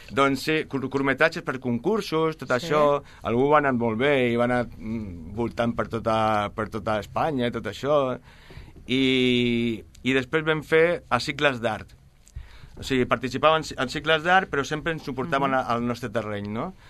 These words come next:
Speaker 1: Aquí a Mollet ens van convidar a un cicle, em sembla que era un parell de mesos, al Museu Abelló,
Speaker 2: Sí.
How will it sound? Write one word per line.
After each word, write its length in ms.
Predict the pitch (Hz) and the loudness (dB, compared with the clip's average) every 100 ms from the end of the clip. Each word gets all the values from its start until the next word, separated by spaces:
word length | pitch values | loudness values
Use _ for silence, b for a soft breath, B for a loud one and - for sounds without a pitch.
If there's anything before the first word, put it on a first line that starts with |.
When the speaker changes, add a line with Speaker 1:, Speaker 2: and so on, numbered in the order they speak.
| B | B
Speaker 1:
Aquí 240 | 110 117 | -4 2
a 40 | 139 | 2
Mollet 360 | 139 135 151 | 4 4 4
ens 100 | 156 | 2
van 180 | 127 131 | -2 -2
convidar 760 | 123 127 131 131 131 127 127 120 - | -2 0 2 4 6 6 4 2 -4
a 100 | - | -2
un 160 | 127 135 | -2 -2
cicle, 360 | 127 143 127 135 135 135 | -4 -6 -2 0 2 2
em 180 | 135 127 | 0 -4
sembla 220 | 127 131 131 | -4 -4 -4
que 60 | |
era 100 | 131 | -2
un 120 | 120 | -2
parell 240 | 117 113 113 | 0 -2 -2
de 80 | 110 | -2
mesos, 380 | 151 151 117 113 | -2 -4 -4 0
al 260 | 113 110 | 0 0
Museu 320 | 107 107 117 117 | -4 -6 -2 -2
Abelló, 400 | 110 117 151 175 | 0 0 0 -2
Speaker 2:
Sí. 220 | 160 | -6